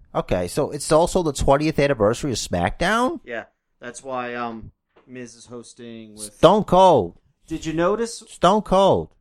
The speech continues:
Speaker 2: when he first announced it, that was on Raw, I think.
Speaker 1: Stone Cold.
Speaker 2: When he announced Hulk Hogan,
Speaker 1: Stone Cold.
Speaker 2: the
Speaker 1: Oh, they
Speaker 2: crowd
Speaker 1: booed him.
Speaker 2: booed. Noticeably.
Speaker 1: Well, what do they know? You know?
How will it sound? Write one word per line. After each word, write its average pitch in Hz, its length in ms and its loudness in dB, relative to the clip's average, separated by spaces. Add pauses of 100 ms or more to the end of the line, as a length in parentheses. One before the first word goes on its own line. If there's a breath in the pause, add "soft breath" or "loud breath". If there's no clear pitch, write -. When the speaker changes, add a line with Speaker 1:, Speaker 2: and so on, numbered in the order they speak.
(140)
Speaker 2:
when 151 120 -6
he 156 60 -8
first 190 320 -8
announced 180 280 -10
it, - 20 -20
that 123 100 -8
was 127 140 -10
on 123 240 -8
Raw, 120 240 -2
I 90 100 -10
think. 80 300 -20
Speaker 1:
Stone 196 340 2
Cold. 160 460 2 (800)
Speaker 2:
When 127 180 -18
he 127 60 -14
announced 135 360 -12
Hulk 135 220 -14
Hogan, 139 500 -14
Speaker 1:
Stone 196 360 0
Cold. 160 380 2
Speaker 2:
the - 40 -16
Speaker 1:
Oh, 127 120 6
they 123 40 10
Speaker 2:
crowd 110 200 4
Speaker 1:
booed 131 160 6
him. 185 60 6 (380)
Speaker 2:
booed. - 40 -20 (920)
Noticeably. 135 840 0 (1000)
Speaker 1:
Well, 214 640 4 (880)
what 190 160 4
do 135 80 0
they 101 220 2
know? 80 340 0 (460)
You 123 80 -2
know? 135 320 -2